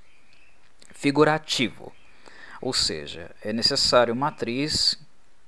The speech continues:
é, realmente de presença, não apenas física, mas principalmente mental, né? Alguém com personalidade extremamente forte. A Jodie May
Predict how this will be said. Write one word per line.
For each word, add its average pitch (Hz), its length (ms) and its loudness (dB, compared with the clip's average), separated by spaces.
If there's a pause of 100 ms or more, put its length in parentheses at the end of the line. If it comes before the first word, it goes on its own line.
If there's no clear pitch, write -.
(140)
é, 117 320 2
realmente 131 560 4
de 147 80 -2
presença, 107 800 0
não 98 140 -2
apenas 110 460 -4
física, 143 600 -6
mas 143 220 -6
principalmente 123 800 -2 (720)
mental, 95 1040 -4 (800)
né? 101 400 -2
Alguém 107 400 -2
com 120 180 -6
personalidade 117 580 0
extremamente 143 640 -2
forte. - 640 -6 (360)
A 208 120 2
Jodie 92 300 -6
May 131 380 0